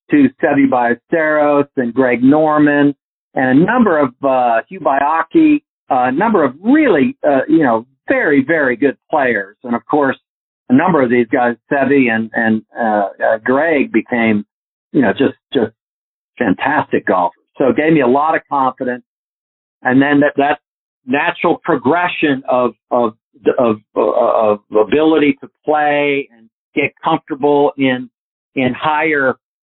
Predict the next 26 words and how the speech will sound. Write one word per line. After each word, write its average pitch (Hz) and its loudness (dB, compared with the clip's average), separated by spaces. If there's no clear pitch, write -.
uh, 110 0
pressure 147 -2
situations, 143 0
uh, 120 0
led 135 0
me 139 0
to 147 2
the, 143 2
uh, 131 0
you 143 -2
know, 120 0
winning 143 2
at, 120 -2
at 120 -2
the 120 -2
Bay 131 0
Hill 131 0
Classic 127 -4
in 107 -4
nineteen 110 -2
seventy-nine. 101 0
And 120 2
that 139 0
was 127 2
really 160 2
my 127 -2